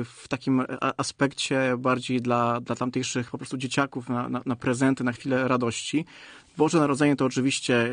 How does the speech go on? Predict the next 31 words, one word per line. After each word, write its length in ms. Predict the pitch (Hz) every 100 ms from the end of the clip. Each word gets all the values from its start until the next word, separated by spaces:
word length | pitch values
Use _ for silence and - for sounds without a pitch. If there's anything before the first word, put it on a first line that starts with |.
| 123 117
zawsze 440 | 120 143 135 -
moment 340 | 123 135 127 120
szczególny, 600 | - 143 131 143 131 113
tak, 240 | 117 117
dla, 380 | 127 117 117 120
dla 140 | 117
wszystkich, 600 | 113 127 - - 127 -
e, 380 | 127 123 123 117 110 110 113 110 - _
Polaków, 520 | - 143 175 - -
t-, 120 | - -
tak 120 | - 123
naprawdę, 360 | 120 123 113
chociaż 240 | 113 113 -
chrześcijan 480 | - 123 - 120 117 - - -
w 120 | -
pierwszej, 500 | - 147 143 - 123
w 40 | 120
pierwszej 300 | 147 139 127
kolejności, 720 | 131 131 127 113 - 254 285 - - -
także 260 | - 160 160
dla, 400 | 151 139 139 135
dla 140 | 139
tamtejszej, 720 | 135 139 135 135 - 127 127 131
dla 180 | 123
tamtejszych 340 | 131 131 131 135
Polaków. 600 | 147 131 117 180 220 - - - - -
Więc 200 | 170 -
to 80 | 190
jest 120 | -
taki 200 | 180 175
moment, 540 | 170 175 170 165 -